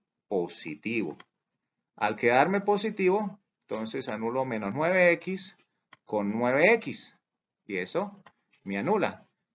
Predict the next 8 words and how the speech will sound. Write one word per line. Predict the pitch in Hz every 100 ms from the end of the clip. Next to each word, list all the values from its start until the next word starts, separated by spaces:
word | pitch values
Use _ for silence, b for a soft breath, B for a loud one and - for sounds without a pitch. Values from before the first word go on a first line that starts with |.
| _
Y | - 226
continúo | 226 208 185 170 175
con | 175
el | 135
segundo | 127 107 120 135
término. | 185 196 135 85 - _ _ _ _ _ -
Menos | 120 160 160 139 131
nueve | 165 190 196 214 233